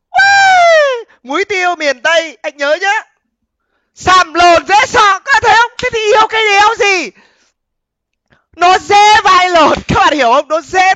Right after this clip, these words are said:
tình yêu nó dễ vai lồn, nó chỉ có thế thôi các bạn. Tất nhiên là khi mà mình nói ra ấy, tất nhiên là khi mình nói ra thì nó mất đi cái vẻ đẹp của tình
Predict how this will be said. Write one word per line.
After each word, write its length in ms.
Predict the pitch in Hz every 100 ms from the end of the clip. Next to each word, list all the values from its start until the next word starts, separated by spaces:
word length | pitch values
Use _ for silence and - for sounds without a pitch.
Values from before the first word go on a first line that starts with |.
| 370
tình 140 | 294
yêu 140 | 320
nó 160 | 330 330
dễ 560 | 330 302 392 403 415 403
vai 240 | 381 370
lồn, 180 | 349 302
nó 60 | 277
chỉ 160 | -
có 100 | 262
thế 400 | - 302 320 403 427
thôi 80 | 370
các 80 |
bạn. 180 | 349 320 _ _ _ _ _ _ _ _ _ _ _ _ _ _ _
Tất 140 | - - -
nhiên 160 | 392
là 100 | 359
khi 380 | - 349 381 392
mà 260 | 370 320 302
mình 340 | 302 302 269
nói 240 | 269 311 370
ra 280 | 381 349 349
ấy, 140 | 415 _ _ _ -
tất 120 | 523 _
nhiên 200 | 370 370
là 100 | 320
khi 240 | - 320 311
mình 240 | 277 208
nói 220 | 208 233 247
ra 280 | 294 269 254
thì 560 | - 226 226 208 175 _ _ _ _ _ _ _ _ _
nó 140 | 214
mất 280 | 285 370 392
đi 120 | 294
cái 160 | 285 294
vẻ 160 | 233 180
đẹp 180 | 175 -
của 80 |
tình 300 | 170 196 175